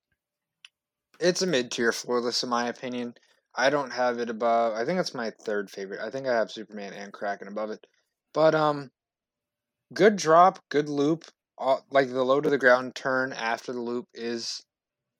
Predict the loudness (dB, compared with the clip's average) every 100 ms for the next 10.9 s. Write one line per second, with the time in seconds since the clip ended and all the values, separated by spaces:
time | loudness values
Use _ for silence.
0 | _ 2 2 2 -2 -2 -2 -4 -4 -8
1 | 2 6 6 6 -2 -18 -8 -8 -8 -6
2 | -4 -4 -2 2 2 2 -2 _ _ _
3 | _ -4 2 0 4 4 4 2 4 2
4 | 0 -4 -6 -6 0 2 2 0 -2 -4
5 | -4 -6 -6 -8 _ _ _ _ _ -2
6 | 0 0 -6 _ _ -12 -8 -8 -6 -4
7 | -4 -2 -4 -6 -12 _ _ _ _ _
8 | -4 4 6 4 0 -10 _ _ _ _
9 | _ _ _ _ -4 -2 -2 2 2 4
10 | 0 -2 0 0 -2 -2 -2 -2 -8